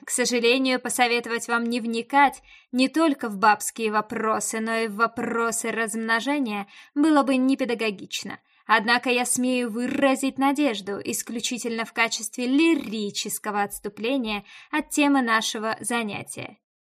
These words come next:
что подобный сплав глупости и магического потенциала мне до заслуженной пенсии через три года больше не встретится. Хотя помнится, когда я ещё был всего лишь аспирантом,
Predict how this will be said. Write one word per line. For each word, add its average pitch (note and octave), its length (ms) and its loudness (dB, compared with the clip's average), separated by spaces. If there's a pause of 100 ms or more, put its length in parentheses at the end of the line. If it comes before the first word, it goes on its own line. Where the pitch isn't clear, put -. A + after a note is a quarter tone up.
(300)
что - 220 -4
подобный B3 560 4
сплав A#3+ 720 0
глупости B3 600 -4
и A3+ 100 -2
магического A3+ 640 -4
потенциала A3+ 800 2 (220)
мне D#4+ 380 4
до C#4+ 100 6
заслуженной C4 680 2
пенсии B3 580 0
через A3+ 720 0
три G#3+ 460 -6
года A3+ 500 0
больше A#3 400 0
не B3 140 -2
встретится. - 920 -4 (280)
Хотя F4 340 6
помнится, C4 640 2
когда A#3+ 280 2
я A#3 200 4
ещё A3+ 240 0
был A3+ 220 0
всего A#3 340 -2
лишь A3 240 0
аспирантом, A3+ 1040 0